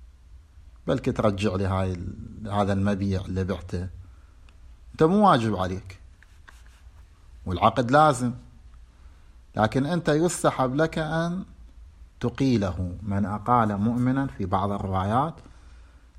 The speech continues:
أقال الله عثرته يوم القيامة. فإجا هذا طلب الإقالة منك، أنت أقلته، رجعت له المبيع،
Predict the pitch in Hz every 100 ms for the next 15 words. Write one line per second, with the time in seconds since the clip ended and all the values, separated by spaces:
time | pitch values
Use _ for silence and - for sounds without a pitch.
0 | - 98 113 110 113 131 120 101 98 92
1 | 98 98 120 123 139 143 147 165 - 127
2 | 110 123 143 151 - 95 82 80 85 -
3 | - - - - - - - - - -
4 | - - - - - - - - 208 160
5 | 135 143 160 160 165 131 107 107 104 104
6 | 120 117 101 95 95 117 123 180 - -
7 | - 135 139 123 113 - 104 - 85 90
8 | 113 - - - - - - - 104 104
9 | 104 107 120 123 113 104 98 113 151